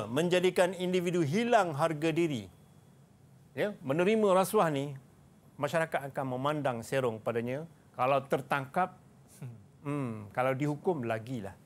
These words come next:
Melumpuhkan ekonomi. Dan yang keempatnya, meningkatkan kes jenayah dalam masyarakat. Itu kesan dia. Eh? Boleh, eh? Baik, seterusnya.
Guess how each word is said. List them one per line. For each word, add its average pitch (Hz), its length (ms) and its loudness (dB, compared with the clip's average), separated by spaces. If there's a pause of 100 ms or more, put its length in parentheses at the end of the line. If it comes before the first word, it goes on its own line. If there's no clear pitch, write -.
(640)
Melumpuhkan 208 720 6
ekonomi. 185 560 0 (1800)
Dan 151 220 4
yang 147 240 0
keempatnya, 143 560 2
meningkatkan 135 880 -2
kes 240 400 2
jenayah 160 560 2
dalam 131 400 2
masyarakat. 113 560 -6
Itu 139 160 -10
kesan 104 400 -12
dia. 95 120 -20 (2500)
Eh? 202 320 0 (560)
Boleh, 123 120 2 (120)
eh? - 20 -6 (460)
Baik, 214 260 6 (220)
seterusnya. 202 760 2